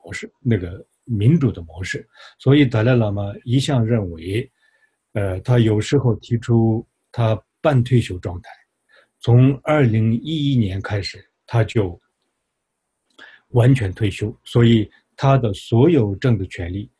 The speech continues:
移交给人民的政治领导人。那达赖喇嘛到了印度之后，他主要是，不管是他在印度境内还是在国际社会，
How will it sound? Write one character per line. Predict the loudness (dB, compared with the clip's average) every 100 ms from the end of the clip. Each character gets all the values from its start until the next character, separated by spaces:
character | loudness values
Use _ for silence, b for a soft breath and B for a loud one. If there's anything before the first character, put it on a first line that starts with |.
| _ _ -8
移 | 0 2 2
交 | 2 2
给 | 0 -4 -12 _ -8
人 | -2 2
民 | 2 0
的 | -6
政 | -8 -8
治 | -8
领 | -14 -14
导 | -18
人。 | -20 -20 _ _ _ b b b b -2
那 | 0
达 | 4 4
赖 | 6 6
喇 | 4 2
嘛 | 0 0 0 0
到 | 0 2
了 | 2
印 | 0 0
度 | 0
之 | -2 -4
后， | -4 -8 -8
他 | -4 -2 -2 -4 _
主 | -6 -2 0
要 | 4 6 6 0
是， | -6 -18 _
不 | -2
管 | 0 -2
是 | -4 -2
他 | -2
在 | 0 0
印 | 0 0
度 | -2
境 | -2 -4
内 | -2
还 | -4
是 | -4
在 | -4
国 | -2
际 | 0 -2
社 | -4
会， | -8